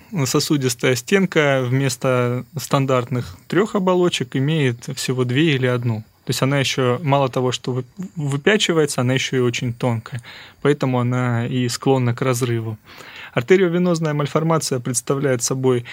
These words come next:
клубок, э, сосудов, достаточно крупных, и через этот сосудистый клубок кровь, э, в обход ткани мозга,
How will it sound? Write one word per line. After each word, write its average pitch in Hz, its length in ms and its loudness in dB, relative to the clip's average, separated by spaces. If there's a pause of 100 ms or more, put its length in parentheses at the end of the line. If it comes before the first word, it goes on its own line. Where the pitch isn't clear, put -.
(260)
клубок, 143 640 0
э, 120 460 2
сосудов, 127 640 0
достаточно 139 640 0
крупных, 127 580 -2 (480)
и 151 540 2
через 139 240 2
этот 131 500 -2
сосудистый 139 580 0
клубок 180 520 -2 (120)
кровь, 147 440 2
э, 170 180 0
в 127 160 0
обход 135 520 0 (120)
ткани 131 340 2
мозга, 220 520 0